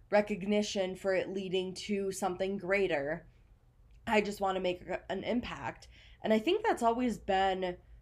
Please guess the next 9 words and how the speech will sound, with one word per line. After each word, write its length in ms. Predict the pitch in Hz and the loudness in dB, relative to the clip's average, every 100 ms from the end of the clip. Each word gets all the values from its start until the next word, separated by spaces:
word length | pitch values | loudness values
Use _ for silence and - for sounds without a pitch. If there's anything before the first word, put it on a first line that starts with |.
| - - - - | -20 -20 -20 0
at 160 | 214 214 | 2 4
least 400 | 277 294 - - | 2 0 -4 -2
in 160 | 220 214 | 2 4
my 200 | 196 180 | 2 0
teenage, 880 | - 214 226 214 202 196 190 - | -4 -4 0 2 2 2 0 -4
college 800 | - 208 190 180 185 185 180 165 - | -8 4 4 6 2 0 -2 -6 -8
slash 560 | 175 170 170 175 - - | 0 2 2 0 -8 0
young 240 | 185 185 | 2 2
adult 580 | 190 175 160 160 - - | -2 2 4 4 0 -10